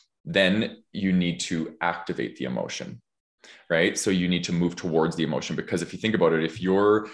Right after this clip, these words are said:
we all get this initial hit and it hits us, it's a, it's an emotional pang. And then we have an automatic thing that we've, you know, a suppression or a repression mechanism, and we just turn it off.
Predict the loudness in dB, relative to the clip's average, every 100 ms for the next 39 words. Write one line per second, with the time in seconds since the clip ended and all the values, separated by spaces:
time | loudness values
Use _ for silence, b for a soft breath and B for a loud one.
0 | B 2 4 4 2 0 0 0 -4 -4
1 | -2 -2 -4 -4 -4 -2 -6 -6 -2 -2
2 | 2 0 0 -2 -4 -6 -2 -2 0 0
3 | 0 -2 -6 -6 -4 -2 -2 -2 -6 B
4 | B 2 4 4 2 2 0 0 0 2
5 | 4 4 2 2 0 -4 -2 0 0 0
6 | -2 -4 -10 -4 -2 -2 -2 -2 0 -2
7 | -2 -2 0 0 0 0 2 2 2 0
8 | 0 -2 -2 -2 -2 -2 -2 -2 -4 B
9 | B -2 0 -2 -4 -2 0 0 0 -4